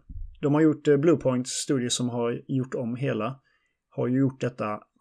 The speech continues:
sjukt bra. Jag har aldrig spelat ett, eh, Demon Soul eller Dark Souls-spel innan. Det enda är ju Bloodborne.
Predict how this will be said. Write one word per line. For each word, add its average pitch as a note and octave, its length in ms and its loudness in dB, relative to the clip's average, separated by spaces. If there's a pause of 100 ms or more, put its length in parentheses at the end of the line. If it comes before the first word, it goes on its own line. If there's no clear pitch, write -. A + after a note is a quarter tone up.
(260)
sjukt G#3 360 2 (340)
bra. - 280 -4 (400)
Jag C3+ 80 0
har C#3 80 2
aldrig E3+ 180 2
spelat D3+ 300 4
ett, C3 220 -4
eh, B2+ 80 4 (500)
Demon B2+ 260 2
Soul A#2 300 -2
eller A#2 160 -2
Dark A#2+ 240 -2
Souls-spel A#2 440 -6
innan. A#2 300 -2 (640)
Det D#3+ 60 4
enda C#3+ 180 6
är E3+ 40 8
ju D#3+ 100 6
Bloodborne. B2 520 2